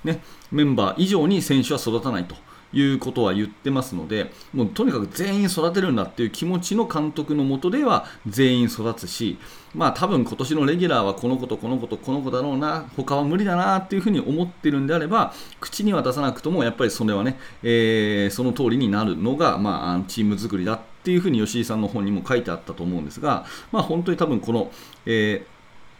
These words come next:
須江監督は全員を伸ばそうと思われていたんじゃないかなと私は思います。まあ、この辺の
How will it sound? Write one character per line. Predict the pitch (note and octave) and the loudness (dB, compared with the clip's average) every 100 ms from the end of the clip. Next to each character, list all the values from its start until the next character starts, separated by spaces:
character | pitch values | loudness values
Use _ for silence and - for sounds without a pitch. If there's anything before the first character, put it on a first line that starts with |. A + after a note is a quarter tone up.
| - - | -20 -16
須 | - - C3 | -10 0 2
江 | |
監 | B2 A#2+ A#2 | 2 0 0
督 | A#2 | 0
は | C#3 G2 | -2 0
全 | A2+ B2 C3 B2+ | 0 2 4 4
員 | A#2 | 2
を | B2 | 2
伸 | F2+ | 0
ば | G2 G2+ | 0 -2
そ | - F#2 | -2 -4
う | F2 | 2
と | F#3 | 4
思 | A2 G#2+ | 4 4
わ | G2+ | 0
れ | G2+ | -2
て | F2+ | -4
い | F2 | -4
た | A2+ | -4
ん | |
じ | F#2 | -2
ゃ | A2+ | 0
な | C3 | 0
い | |
か | - | 0
な | F#3+ A3+ | 0 0
と | - - - - | -2 -10 -14 -6
私 | A2 G#2+ C#3 | -4 0 0
は | F#2+ | 2
思 | G2+ F#2 | 2 0
い | |
ま | D#2+ | -4
す。 | - - | -10 -8
ま | - | -6
あ、 | |
こ | - F3+ | -2 4
の | F3+ | 6
辺 | F#3+ | 6
の | F#3+ D3+ | 4 4